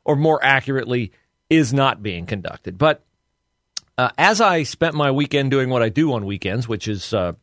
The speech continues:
on Saturdays, working outside almost the entire day, whether it's tending to my landscaping or whether it's working on a deck project that I have, I have a lot of time to myself. And so I try to listen to things that will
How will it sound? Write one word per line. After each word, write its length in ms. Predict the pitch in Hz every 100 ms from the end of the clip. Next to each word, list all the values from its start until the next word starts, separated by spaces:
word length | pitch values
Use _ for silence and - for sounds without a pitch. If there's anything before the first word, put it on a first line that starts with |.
| _ _
on 120 | 95
Saturdays, 560 | 90 131 123 117 117 104
working 320 | 101 98 104
outside 460 | 98 - 117 113 104
almost 360 | 92 95 -
the 100 | 92
entire 340 | 87 95 82 85
day, 360 | 110 120 113 - _ _ _ _
whether 240 | - 95 92
it's 140 | 87
tending 300 | - 120 107
to 60 | 95
my 140 | 98
landscaping 720 | 113 143 139 - 135 120 127
or 80 | 110
whether 180 | 95 92
it's 140 | 95
working 260 | - 101 98
on 140 | 90
a 40 | 92
deck 260 | 95 147
project 460 | - 110 92 104 87
that 100 | 92
I 60 | 90
have, 200 | 92 113
I 60 |
have 100 | 131
a 60 | 120
lot 160 | 110
of 60 | 101
time 260 | 104 92 92
to 40 |
myself. 640 | 78 71 - 131 180 185 _ _ _ _
And 160 | - 131
so 440 | - 147 143 139 -
I 380 | 123 123 127 113
try 360 | - 123 113
to 320 | 110 - 123 110
listen 480 | 107 120 - 117
to 500 | 110 117 113 110 107 - _ _ _ _ _ _ _
things 460 | - 135 135 127
that 260 | 127 120 104
will 640 | 120 120 117 117 113 101